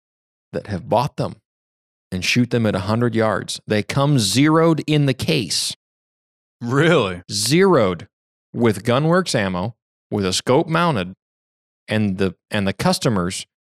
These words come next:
Speaker 1: this is, this is not what Gunworks wants you to do.
Speaker 2: Mm.
Speaker 1: And Aaron Davidson has been very clear about that. I, I've listened to a lot of different interviews with Aaron Davidson.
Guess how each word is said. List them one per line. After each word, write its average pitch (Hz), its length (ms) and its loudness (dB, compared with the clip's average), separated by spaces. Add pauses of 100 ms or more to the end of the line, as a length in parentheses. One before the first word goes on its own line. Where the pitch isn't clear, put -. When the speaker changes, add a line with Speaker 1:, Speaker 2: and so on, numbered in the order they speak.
(120)
Speaker 1:
this 160 200 2
is, 170 280 2
this 160 380 -2
is 160 120 2
not 147 260 0
what 131 220 2
Gunworks 117 500 2
wants 107 300 2
you 95 60 0
to 90 80 0
do. 87 240 -6 (180)
Speaker 2:
Mm. 117 200 4
Speaker 1:
And 117 80 0
Aaron 135 280 2
Davidson 107 460 2
has 95 100 0
been 90 180 0
very 98 220 2
clear 151 460 2
about 85 320 -2
that. 71 300 -6
I, 98 160 -4
I've 110 180 0
listened 113 280 0
to 87 60 -2
a 85 40 -2
lot 127 220 0
of 135 60 0
different 123 280 0
interviews 98 360 -2
with 87 100 -8
Aaron 87 200 -4
Davidson. 87 380 -6